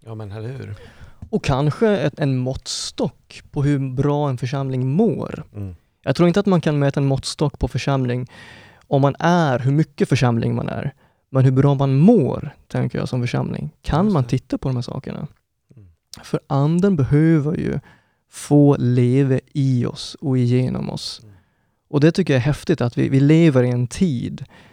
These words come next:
Speaker 2: som är liksom genomsyrad av principen. Vi tillåter oss att uppfylla oss av anden som Guds församling.
Speaker 1: Ja, just det. Jag gillar det där, alltså, att det, det blir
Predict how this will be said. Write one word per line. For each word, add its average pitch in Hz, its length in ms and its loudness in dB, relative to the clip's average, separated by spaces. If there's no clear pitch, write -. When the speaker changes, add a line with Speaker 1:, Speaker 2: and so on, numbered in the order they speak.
Speaker 2:
som - 200 -8
är 135 260 4
liksom 127 500 -2
genomsyrad 147 1400 0
av 131 140 -4
principen. 127 800 -2
Vi 131 180 -6
tillåter 156 640 0
oss - 120 -12
att 139 80 -18
uppfylla 151 580 -2
oss 127 120 -4
av 131 300 -4
anden 131 420 -4
som 143 460 -4
Guds 139 300 -6
församling. - 640 -6
Speaker 1:
Ja, 107 100 -16
just 120 160 -18
det. 107 140 -20
Jag 120 100 -12
gillar 127 240 -2
det 117 60 -2
där, 113 180 -2
alltså, 104 240 -8
att 95 180 -12
det, 104 140 -12
det 110 180 -6
blir 101 380 -8